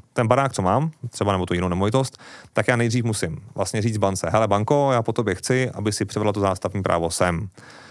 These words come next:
Banka řekne: „OK, to sem musíme ocenit.“ Takže tam zaplatíš pět tisíc, pošlou ti tam odhadce, odhadce to odhadne, hod-, odhadní hodnota je dostatečná, banka řekne: „OK,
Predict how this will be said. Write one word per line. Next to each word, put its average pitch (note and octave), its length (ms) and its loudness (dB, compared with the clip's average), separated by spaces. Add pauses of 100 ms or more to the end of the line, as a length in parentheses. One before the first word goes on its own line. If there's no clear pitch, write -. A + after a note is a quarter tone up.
(300)
Banka G2+ 200 0
řekne: F#2 260 0
„OK, E2 220 -2 (640)
to G2+ 140 2
sem A2+ 280 2
musíme G#2+ 300 -2
ocenit.“ F#2 540 0 (120)
Takže G2+ 300 -2 (560)
tam G#2 140 2 (140)
zaplatíš A2 400 2
pět G#2+ 120 0
tisíc, A2+ 540 -2 (200)
pošlou G#2 200 0
ti G2 80 0
tam F2 160 -2
odhadce, A#2 460 2
odhadce G2 360 0
to F2+ 100 -2
odhadne, G2+ 540 2 (280)
hod-, G2 220 -2 (160)
odhadní G2 380 0
hodnota F#2 280 -2
je F2+ 60 0
dostatečná, G#2 800 0 (300)
banka F#2+ 200 0
řekne: F#2+ 300 0
„OK, F#2+ 220 2